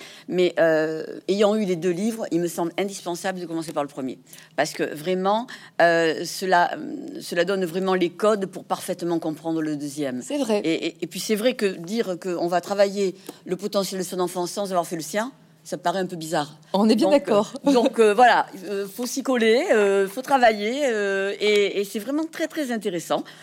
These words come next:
Speaker 1: Euh, bon, c'est vrai que les, les, les petites images en B D sont, sont agréables. Les exemples, alors j'aime beaucoup celui de Barack Obama. Donc je pense que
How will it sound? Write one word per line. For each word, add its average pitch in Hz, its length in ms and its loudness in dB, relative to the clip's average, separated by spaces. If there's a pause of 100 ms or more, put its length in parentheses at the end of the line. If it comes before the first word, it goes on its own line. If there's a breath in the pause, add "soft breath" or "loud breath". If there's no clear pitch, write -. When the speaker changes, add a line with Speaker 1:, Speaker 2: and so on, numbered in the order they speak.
(260 loud breath)
Speaker 1:
Euh, 170 1000 2 (360)
bon, 165 200 0 (160)
c'est - 160 -8
vrai 165 180 -6
que 165 120 -6
les, 156 260 -2
les, 147 260 -4
les 147 140 -6
petites 151 600 -12
images 151 340 -4
en 135 200 -6
B 143 240 -4
D 170 220 -2
sont, 139 380 -6
sont 131 280 -8
agréables. 143 640 -2 (220 loud breath)
Les 233 300 -2
exemples, 208 600 -2 (220 loud breath)
alors 175 240 2
j'aime 196 160 -4
beaucoup 202 220 -8
celui 196 220 -12
de 185 80 -4
Barack 180 300 0
Obama. 156 360 -2 (200 loud breath)
Donc 165 120 -4
je - 60 -18
pense 196 200 -4
que 190 160 -2